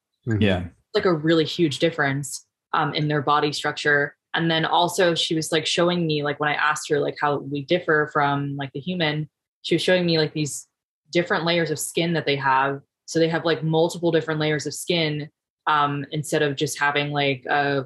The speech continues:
Speaker 3: like, a few different layers of skin like other beings do. It's, like,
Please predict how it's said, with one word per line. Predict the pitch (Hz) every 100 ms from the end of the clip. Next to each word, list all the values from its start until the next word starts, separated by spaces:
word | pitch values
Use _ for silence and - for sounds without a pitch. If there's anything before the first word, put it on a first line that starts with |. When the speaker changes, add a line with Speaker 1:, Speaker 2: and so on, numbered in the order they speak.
| 147
Speaker 3:
like, | 147
a |
few | 135 160
different | 147 135 139
layers | 139 135
of | 139
skin | - 143 135
like | 135
other | 139 135
beings | 139 135 -
do. | 139 139
It's, | 127
like, | 143 131